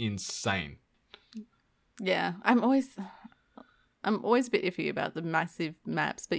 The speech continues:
Speaker 2: like you said, you can, you don't have to play the big, big maps. So,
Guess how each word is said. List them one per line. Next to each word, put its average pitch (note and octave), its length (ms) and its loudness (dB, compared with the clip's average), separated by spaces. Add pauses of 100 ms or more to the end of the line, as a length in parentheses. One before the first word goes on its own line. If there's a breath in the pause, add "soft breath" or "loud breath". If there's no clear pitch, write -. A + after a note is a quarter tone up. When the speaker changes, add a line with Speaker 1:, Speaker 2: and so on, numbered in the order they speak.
(140)
Speaker 2:
like F3 220 0
you F3 40 -10
said, E3 280 -2
you D#3+ 100 -6
can, E3 360 -4 (640 soft breath)
you F#3+ 80 0
don't F#3 140 4
have E3 260 2
to F3 80 0
play D#3+ 320 2
the D#3+ 120 -2
big, D3+ 300 -6
big D3+ 220 -2
maps. D#3 360 -4
So, D3+ 360 -2